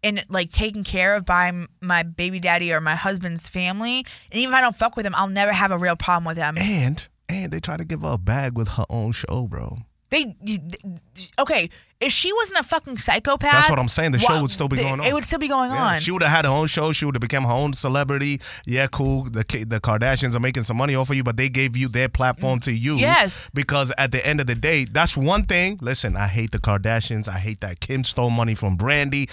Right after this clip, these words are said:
Speaker 2: I always
Speaker 1: It was
Speaker 2: say
Speaker 1: like
Speaker 2: this
Speaker 1: twenty
Speaker 2: shit.
Speaker 1: years ago.
Speaker 2: I don't care. She's a thief. Her and Khloe. But the mom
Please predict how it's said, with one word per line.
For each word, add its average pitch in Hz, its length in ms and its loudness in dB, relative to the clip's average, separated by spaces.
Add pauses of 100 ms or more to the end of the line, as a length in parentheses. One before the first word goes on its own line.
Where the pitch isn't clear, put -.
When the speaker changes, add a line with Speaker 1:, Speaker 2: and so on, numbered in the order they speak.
(140)
Speaker 2:
I 104 100 0
always 117 180 0
Speaker 1:
It - 20 0
was 104 140 0
Speaker 2:
say 123 80 2
Speaker 1:
like 123 80 2
Speaker 2:
this 104 140 4
Speaker 1:
twenty - 160 2
Speaker 2:
shit. 107 80 4
Speaker 1:
years 185 200 0
ago. 170 160 -4
Speaker 2:
I 135 220 2
don't 127 180 2
care. 120 240 2
She's 104 200 0
a 107 60 2
thief. 110 380 0
Her 131 260 4
and 120 120 2
Khloe. 110 340 2 (380)
But 170 280 4
the 131 100 2
mom 185 500 4